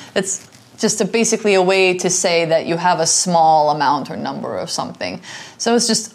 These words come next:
an amount you can hold in your hand. That's what we use to say that there's just a few of something. So you think, like, what, Facebook,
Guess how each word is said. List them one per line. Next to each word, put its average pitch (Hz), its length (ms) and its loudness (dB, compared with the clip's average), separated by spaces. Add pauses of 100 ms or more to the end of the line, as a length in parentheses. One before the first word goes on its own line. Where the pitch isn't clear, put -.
(120)
an 208 120 2
amount 180 340 0
you 208 100 0
can 233 140 4
hold 160 260 0
in 196 100 0
your 220 140 2
hand. 190 480 -4
That's 180 340 -2
what 185 120 -2
we 190 140 0
use 180 240 2
to 180 120 -4
say 160 320 2
that 156 220 0
there's 170 360 0 (300)
just 440 180 0
a 349 80 4
few 196 340 2
of 156 120 0
something. 143 560 -6
So 202 360 0
you 214 100 -4
think, 202 280 0
like, 180 300 -2 (280)
what, - 220 -2
Facebook, 240 640 -2